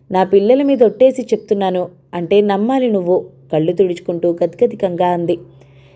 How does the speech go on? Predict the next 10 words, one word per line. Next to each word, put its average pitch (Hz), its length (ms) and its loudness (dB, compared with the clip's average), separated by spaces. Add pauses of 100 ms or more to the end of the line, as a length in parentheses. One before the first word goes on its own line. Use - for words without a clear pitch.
(300)
"ఛ, 240 120 0 (120)
ఊరుకో, 262 400 2 (400)
నాకు 208 260 -2
తెలుసు 220 420 0 (120)
ఇవేవో 190 380 2
పుకార్లని. 214 640 -2 (520)
మా 190 100 -2
అమ్మతోనూ 233 540 0
అదే 226 260 2
అన్నాను," 202 500 0